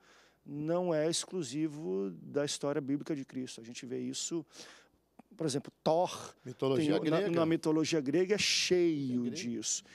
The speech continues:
Speaker 1: De alguma maneira, você,
Speaker 2: Eles acabam se
Speaker 1: historicamente,
Speaker 2: tornando semideuses.
Speaker 1: se valeu disso pra poder propagar essa mensagem, e isso, de alguma maneira, vocês têm,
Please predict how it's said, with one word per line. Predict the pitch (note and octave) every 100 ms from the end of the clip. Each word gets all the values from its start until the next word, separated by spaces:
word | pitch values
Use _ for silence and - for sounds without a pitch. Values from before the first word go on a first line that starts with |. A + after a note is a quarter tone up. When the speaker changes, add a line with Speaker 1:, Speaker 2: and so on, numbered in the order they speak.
| -
Speaker 1:
De | -
alguma | F3+ G3
maneira, | F#3 F3+ F3
você, | E3+ D3 A#2
Speaker 2:
Eles | C3+
acabam |
se | - E3+ F#3
Speaker 1:
historicamente, | F#3 F#3 F#3+ D#3
Speaker 2:
tornando | E3+
semideuses. | - F3 D3+ A#2+ D#3 B2+ G#2+
Speaker 1:
se | - - G3
valeu | D3+ F3 E3 G3 G#3+
disso | D#3+ D3+ G#3+ G3 - - F3
pra | - D#3+
poder | D#3 D3 D3+
propagar | - D#3 C3+ C3 C#3 D3 C#3
essa | - C3+
mensagem, | C3 B2+ - E3+ F3 C#3+ D#3+ - - - -
e | E3
isso, | D#3+ -
de | D3+
alguma | D3+ D3
maneira, | C#3 C#3+ C#3 C3+
vocês | - -
têm, | F3 E3